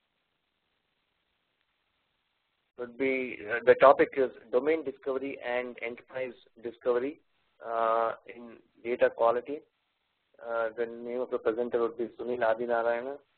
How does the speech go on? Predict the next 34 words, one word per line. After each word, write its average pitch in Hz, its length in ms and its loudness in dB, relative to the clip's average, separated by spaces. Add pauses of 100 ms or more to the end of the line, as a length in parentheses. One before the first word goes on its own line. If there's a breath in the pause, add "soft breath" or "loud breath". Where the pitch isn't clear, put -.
(320)
So 113 180 -4 (320)
people 120 380 -6
who 120 120 -2
have 117 160 4
worked 117 280 2
on 110 180 -4
data 113 240 -8
quality 113 500 -4
and 107 200 -10
have, 107 320 -4 (200)
uh, 104 220 -2 (420 soft breath)
contacted 113 540 -4
support, 110 360 -6 (260)
uh, 98 180 -10 (460)
should, 110 260 -6 (880)
I'm, 110 480 -8
I'm 113 80 -6 (100)
sure, 110 320 0
uh, 104 280 2 (180)
Sunil 110 340 -6
is 104 80 -8 (120)
not 110 280 -2
a, 104 280 -2 (580)
a 107 220 -10 (160)
stranger 113 320 -4
to 110 100 -12
you 107 160 -4
guys. 110 220 0 (600 soft breath)
Uh, 110 280 0
he's 110 160 -6
an 107 80 -2
expert 110 400 -8
in 104 200 -10
this, 104 180 -4